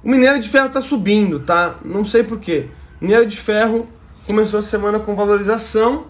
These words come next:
ah, tá, tá, tá, tá, subiu um por cento. Tem aí gente achando que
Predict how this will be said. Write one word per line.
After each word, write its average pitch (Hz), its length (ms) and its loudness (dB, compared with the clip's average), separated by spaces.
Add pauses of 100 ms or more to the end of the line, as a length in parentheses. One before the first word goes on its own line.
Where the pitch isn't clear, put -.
(920)
ah, 175 400 0
tá, 180 140 -12
tá, 196 140 -12
tá, - 40 -18 (320)
tá, 247 480 4
subiu 226 380 -2
um 226 80 0
por 226 160 -6
cento. 143 500 -8 (2500)
Tem 254 260 4
aí 220 340 2
gente 196 400 -2
achando 214 520 0
que 208 520 0